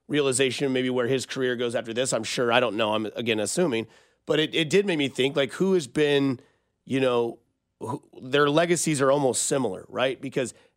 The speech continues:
every year you go into college basketball, who's winning the Big twelve? Always Kansas, right? Every year you go into the national football season, who's winning the A F C West? At least the last seven years, it's been the Chiefs. Andy Reid, two titles. Bill Self,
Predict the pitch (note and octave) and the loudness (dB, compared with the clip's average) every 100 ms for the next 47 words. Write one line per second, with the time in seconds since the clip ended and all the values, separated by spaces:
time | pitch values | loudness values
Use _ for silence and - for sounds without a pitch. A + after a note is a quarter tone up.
0 | _ E3 G3+ G3+ F3+ F3 D#3+ D3+ C#3+ C3 | _ 0 2 2 2 2 2 0 0 2
1 | C#3 C#3 A#2+ B2 A2+ A#2+ G#2+ F2 D3 C3+ | 2 2 2 0 0 0 -2 0 -2 0
2 | C#3 B2+ A2+ G#2 F#2 C2+ - _ _ _ | -2 -2 -4 -8 -10 -12 -16 _ _ _
3 | _ _ _ _ _ _ - E3 D#3+ D3+ | _ _ _ _ _ _ 2 2 4 -2
4 | - G#2 F#2+ - A2 A#2+ - _ _ _ | -4 -6 -8 -8 -4 -4 -6 _ _ _
5 | _ _ E3+ G3 G3 F3+ F3 E3 D3+ C#3 | _ _ 2 4 2 2 2 0 0 2
6 | C#3+ C#3+ C#3 B2+ B2+ A#2 B2 A2+ - C3 | 2 2 -2 -4 -4 -4 -6 -6 -8 -4
7 | E3+ D#3+ D#3+ C#3 B2 - A2 F#2+ - - | -2 0 2 2 0 -2 -6 -6 -12 -20
8 | _ G2+ D#3 D#3+ E3 F3+ - - F#3 G3+ | _ -6 -2 0 0 2 2 2 2 2
9 | G#3 D3 B2 - - _ B2+ - C#3+ B2 | 4 4 0 -4 -12 _ -8 -2 -2 -2
10 | - F2+ - - _ _ _ _ _ - | -4 -8 -12 -20 _ _ _ _ _ 0
11 | E3+ F3 D#3+ D#3 D#3+ F3+ F#3 - _ - | 2 2 2 2 2 0 -4 -16 _ -4
12 | F3+ F3 D3 G2+ - - _ _ _ C3+ | 0 2 2 2 -4 -18 _ _ _ -4
13 | C#3 - E3 F#3+ | -2 0 2 0